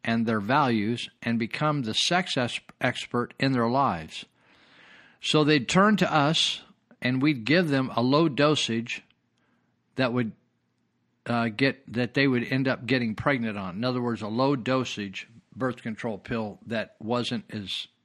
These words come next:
as, uh, foolproof as a stronger dosage. Or we would give them defective condom, condoms because we did not buy the most expensive brands. We bought the cheapest condoms, she said.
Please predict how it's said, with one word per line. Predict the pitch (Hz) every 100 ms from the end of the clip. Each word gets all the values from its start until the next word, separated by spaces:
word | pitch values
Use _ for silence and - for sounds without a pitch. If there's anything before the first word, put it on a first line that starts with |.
| -
as, | 113 101 -
uh, | - 92 87 - _ _
foolproof | 147 151 - 117 98 - - _ _ _
as | 113
a | 95
stronger | - 143 135 110
dosage. | 98 90 - - - - _ - - - - - - - - -
Or | 165 196
we | 190 180
would | 165 131
give | 143 160
them | 151 139
defective | 135 - 185 180 - 143
condom, | - 160 165 135 135 170 - - _ _ _ _ - - -
condoms | - 165 156 117 117 -
because | 127 - 139
we | 120 131
did | 123
not | 139 135 117
buy | 135 127
the | 120
most | 120 120 101
expensive | - - 143 127 - 104 98 110
brands. | 123 104 101 131 - _ _ _ _ _ _ _ _ _ _ _ _ _ _ _ -
We | 123
bought | 117 123 -
the | 117
cheapest | - 165 160 110 -
condoms, | 120 104 95 87
she | - 101
said. | - 101 -